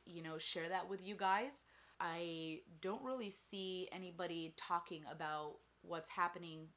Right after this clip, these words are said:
to the airline industry. So, yeah, it's a pretty big deal for us. I'm going to end this video and wish you guys luck in what's going <laughs> on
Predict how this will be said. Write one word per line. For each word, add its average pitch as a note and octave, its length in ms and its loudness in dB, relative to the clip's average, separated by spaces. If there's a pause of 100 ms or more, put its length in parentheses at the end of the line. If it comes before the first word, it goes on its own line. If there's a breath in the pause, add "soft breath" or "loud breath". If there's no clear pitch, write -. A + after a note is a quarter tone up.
(260)
to D#3+ 220 -6
the D3+ 260 -8 (100)
airline D#3 460 -6
industry. D#3 680 -6
So, D#3 540 -6 (600 loud breath)
yeah, E3 420 0 (140)
it's - 140 -12
a - 40 -20
pretty G3 240 -6
big E3+ 240 -8
deal F3+ 160 -2
for F3 200 -2
us. - 440 -4 (180)
I'm F#3 180 0
going G#3 300 -2 (160)
to F3+ 380 4 (100)
end A#3 320 0
this G#3 300 -2
video F3+ 640 0 (340)
and E3+ 960 -4 (720)
wish E3+ 460 -2
you F3+ 80 -4
guys D#3+ 540 2 (200)
luck D3+ 340 -2 (560)
in E3 180 -10
what's D#3 200 -8
going F3 320 -2
<laughs> F#3+ 100 -2
on G#3+ 80 2